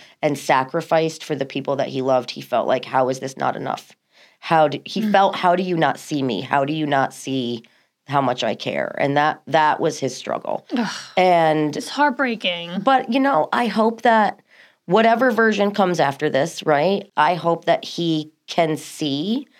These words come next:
Speaker 1: that, 'cause I do believe that all the people that he loved and cared about while he was here with us did love him and appreciate him, and maybe just didn't show him the way that he needed.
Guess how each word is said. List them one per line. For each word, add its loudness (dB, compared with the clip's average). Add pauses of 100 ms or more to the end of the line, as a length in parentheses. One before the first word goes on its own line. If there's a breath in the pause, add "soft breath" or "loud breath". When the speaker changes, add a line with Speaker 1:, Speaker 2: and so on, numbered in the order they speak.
(360 soft breath)
Speaker 1:
that, 2 (680)
'cause 2
I 4
do -2
believe 0
that 2
all 2
the -2
people -4
that 2
he -4
loved 0
and -6
cared -4
about 0
while 0
he -8
was -8
here -4
with -4
us 0 (480 soft breath)
did 2
love 2
him -4
and -2
appreciate -4
him, 0
and 0
maybe -2
just -6
didn't -4
show 0
him 0
the 0
way 0 (260)
that 2
he -4
needed. 0